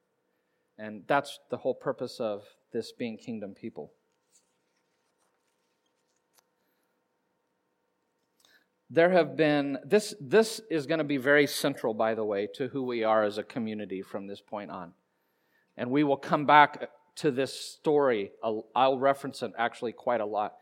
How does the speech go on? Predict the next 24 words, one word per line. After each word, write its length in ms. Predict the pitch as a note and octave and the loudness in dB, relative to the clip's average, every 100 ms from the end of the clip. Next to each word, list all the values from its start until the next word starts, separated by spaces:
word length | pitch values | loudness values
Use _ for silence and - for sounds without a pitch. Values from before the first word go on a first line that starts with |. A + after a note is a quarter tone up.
| _ _ - | _ _ -8
And 140 | B2+ | -4
when 100 | C3 | -2
I 80 | B2 | -2
talk 300 | - D3 C#3+ | 2 2 2
about 280 | C3+ C3+ C3+ | 2 2 0
the 80 | B2 | -8
story 340 | - C3+ C3 | -6 -4 -2
of 100 | B2 | -2
God, 280 | C3 C3 C3 - _ - | 0 0 -2 -10 _ -10
this 180 | A#2+ - | -10 -8
is 100 | G#2+ | -6
what 140 | C#3 | -2
I'm 120 | B2 A#2 | -2 -4
talking 420 | C3 G#2+ B2+ A#2+ | -6 -6 -8 -8
about, 360 | B2+ C3+ - _ _ _ - | -4 -4 -4 _ _ _ -14
is 140 | A#2 | -10
this 200 | A2 A#2+ | -6 -8
three-act 480 | - C3 C3 B2+ C3 | -6 -2 4 4 2
drama 380 | C3 B2 C3+ C#3 | 0 0 0 -4
of 120 | A2+ - | -8 -12
creation, 640 | - B2+ C3 C3+ - D3+ | -8 -4 -4 -4 -8 -12
corruption, 580 | - C#3 B2 - C3 B2+ | -4 0 0 -4 -8 -2
restoration, 880 | C#3 C#3 - A#2 A2 G#2+ B2+ C#3+ - _ _ _ _ _ _ - | -2 -4 -6 -6 -6 -6 -12 -14 -16 _ _ _ _ _ _ -6
renewal, 760 | B2+ B2+ D3 C3 A#2+ B2 B2 | -4 0 2 4 4 2 -2